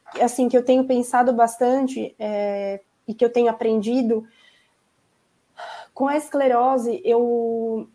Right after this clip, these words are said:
eu aprendi com a esclerose, e aí com vocês, e veio meio que um, um remédio. Então, é... eu nunca me amei muito, a minha mãe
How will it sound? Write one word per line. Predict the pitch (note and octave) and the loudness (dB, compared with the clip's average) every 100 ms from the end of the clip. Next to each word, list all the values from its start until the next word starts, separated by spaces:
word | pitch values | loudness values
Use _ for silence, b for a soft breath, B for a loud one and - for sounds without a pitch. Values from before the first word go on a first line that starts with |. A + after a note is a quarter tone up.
| _ | _
eu | A3+ | -2
aprendi | A#3 B3 B3 C4 | -2 0 -2 -2
com | C4 D#4 | -2 0
a | F#4 | 0
esclerose, | F4+ - C#4+ B3 G#3 A3+ A3+ B3 A#3+ - | -2 -4 -2 0 0 -2 -2 -4 -6 -6
e | A3+ | -2
aí | G#3+ A#3+ B3+ | 0 -2 -6
com | - C#4+ D#4+ | -4 -2 0
vocês, | C#4+ C#4 A3+ A3 B3 C4 C4 _ | -4 -2 0 2 0 -4 -8 _
e | A#3 G#3+ - _ _ _ - | -6 -6 -10 _ _ _ -16
veio | A3 G#3+ B3 B3 B3+ | -10 4 6 6 4
meio | B3 A3+ B3 A#3+ | 0 2 2 2
que | B3 | -2
um, | B3+ A#3+ - - _ _ _ _ _ _ _ _ _ _ | -4 -4 -8 -20 _ _ _ _ _ _ _ _ _ _
um | A3+ A3 G#3+ G#3 | -4 -2 -4 -8
remédio. | G3 B3 A#3 F3+ F3 F3 F#3 _ b b b _ | -2 2 2 0 -6 -10 -16 _ b b b _
Então, | B3 C4 B3+ _ _ _ _ | 4 4 0 _ _ _ _
é... | G#3 G#3+ G3+ - | -2 0 0 0
eu | A#3+ | 0
nunca | B3 C#4+ F4 E4+ C#4 | 2 0 2 0 0
me | B3+ B3+ | 0 4
amei | B3 A#3 G#3 A3+ C#4 | 4 2 0 0 0
muito, | A3+ A3+ A#3+ C4 | 0 0 -2 -4
a | A#3+ | -4
minha | A3 | -2
mãe | A3+ A#3 B3 A#3+ | -2 -2 -2 -6